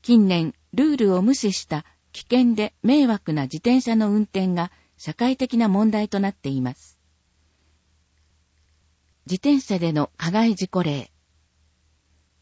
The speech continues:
小学生が自転車で坂道を下っていたところ、歩行者に気づかず正面衝突。被害者は頭を強打し、意識不明で寝たきりの状態となりました。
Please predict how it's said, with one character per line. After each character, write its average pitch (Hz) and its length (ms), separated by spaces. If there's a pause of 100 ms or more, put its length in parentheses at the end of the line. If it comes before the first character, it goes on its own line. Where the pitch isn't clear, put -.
(140)
小 262 200
学 262 220
生 190 260
が 156 260
自 175 100
転 285 220
車 185 120
で 165 120
坂 277 300
道 269 100 (220)
を 143 40
下 180 200
っ 196 60
て - 160
い 190 80
た 175 120
と 170 100
こ 151 140
ろ、 139 140 (520)
歩 214 140
行 285 180
者 226 140
に 180 140
気 - 140
づ 196 140
か 196 140
ず 160 180
正 226 220
面 254 200
衝 220 200
突。 - 380 (800)
被 208 120
害 233 200
者 180 180
は 160 200 (240)
頭 262 460
を 151 60
強 240 260
打 151 120
し、 - 260 (460)
意 254 80
識 160 320
不 - 160
明 185 280
で 165 200 (280)
寝 165 120
た 233 140
き 247 160
り 240 100
の 226 140
状 196 200
態 185 220
と 180 100
な 165 120
り 165 120
ま 165 120
し - 120
た。 131 160